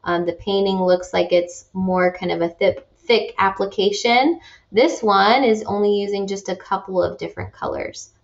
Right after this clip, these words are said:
but it is completely different than the original.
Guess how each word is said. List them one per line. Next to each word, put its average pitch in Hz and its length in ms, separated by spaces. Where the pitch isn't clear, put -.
but 220 260
it 190 80
is 190 160
completely 190 520
different 175 420
than 170 420
the 190 240
original. 180 760